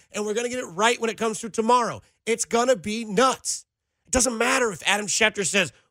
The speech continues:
weather could be an issue, but we'll get into weather later. Where we've gotta get into right now is the fact that we're glad to be back with you in Kansas City on Saturday afternoons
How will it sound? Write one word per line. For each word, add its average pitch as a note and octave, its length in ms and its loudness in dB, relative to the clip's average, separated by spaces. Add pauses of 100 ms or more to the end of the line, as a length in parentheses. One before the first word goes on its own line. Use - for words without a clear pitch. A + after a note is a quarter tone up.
weather A3+ 260 6
could F#3 160 -6
be A3+ 140 -2
an A3 80 0
issue, D#3 380 0 (220)
but G#3+ 140 -8
we'll A#3+ 100 -4
get A#3+ 200 -4
into B3 180 0
weather A#3 340 0
later. A3+ 460 -2 (1300)
Where B3 180 12
we've C4 140 -4
gotta B3+ 220 4
get A3+ 120 -2
into G#3+ 320 -2
right F#3+ 220 2
now A3+ 240 2
is G3+ 120 -2
the F#3 80 -6
fact A3 280 -2
that A3 80 -6
we're F#3 100 -6
glad G3+ 320 0
to G#3+ 60 -10
be G3+ 100 -6
back G3 340 2
with G#3+ 220 0
you A3+ 140 -2
in F3+ 80 0
Kansas G3 360 -2
City G#3+ 300 -2
on E3+ 80 -4
Saturday G3 460 0
afternoons G3+ 560 -2